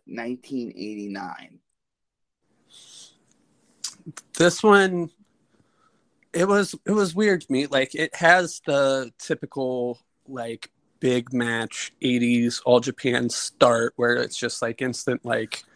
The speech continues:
Speaker 1: Bonkers. Bonkers.
Speaker 2: Yeah. And then they get into,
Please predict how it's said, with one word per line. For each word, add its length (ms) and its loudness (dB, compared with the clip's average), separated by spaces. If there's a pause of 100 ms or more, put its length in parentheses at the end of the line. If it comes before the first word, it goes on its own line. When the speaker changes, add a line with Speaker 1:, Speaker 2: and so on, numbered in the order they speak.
Speaker 1:
Bonkers. 580 0 (140)
Bonkers. 220 -2
Speaker 2:
Yeah. 340 4 (920)
And 200 4
then 160 2
they 360 -2 (200)
get 180 -2
into, 720 -4